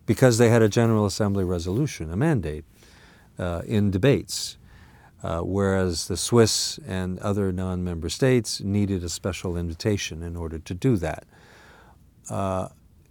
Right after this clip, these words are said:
this was resolved for, uh, in, in a number of ways. The most practical way is most of the non-member states became member states.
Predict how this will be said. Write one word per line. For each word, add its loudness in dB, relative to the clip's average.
this 2
was 2
resolved 4
for, 0
uh, -4
in, -6
in -4
a 0
number 6
of -4
ways. -2
The -6
most -6
practical -6
way -6
is -8
most -6
of -6
the -6
non-member -6
states -6
became 2
member -4
states. -10